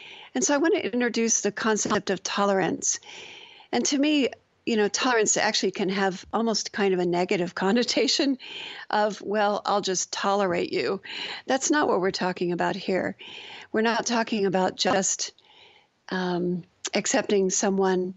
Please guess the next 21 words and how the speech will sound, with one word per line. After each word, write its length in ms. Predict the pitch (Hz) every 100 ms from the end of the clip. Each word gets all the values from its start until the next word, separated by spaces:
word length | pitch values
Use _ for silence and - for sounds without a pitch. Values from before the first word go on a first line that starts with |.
| _ _ - _ _ _ -
tangentially 880 | - 240 202 180 208 208 190 180 185
for 140 | -
who 180 | 196 208
they 160 | 190 190
are, 360 | 202 185 180 - - - - -
but 120 | 220
really 360 | 208 254 302 233
practicing 1040 | - - 254 285 254 233 - 190 170 190 - - - -
the 100 | 208
tolerance 640 | - 226 226 208 185 -
within 240 | 196 196
yourself 680 | 180 190 - 285 285 190 180
of, 220 | 185 185 - - - - -
you 100 | 214
know, 120 | 196
"I 140 | - 226
may 140 | 226
not 220 | 202 190
know 240 | - 202 202
it 120 | 190
all. 340 | 175 - 202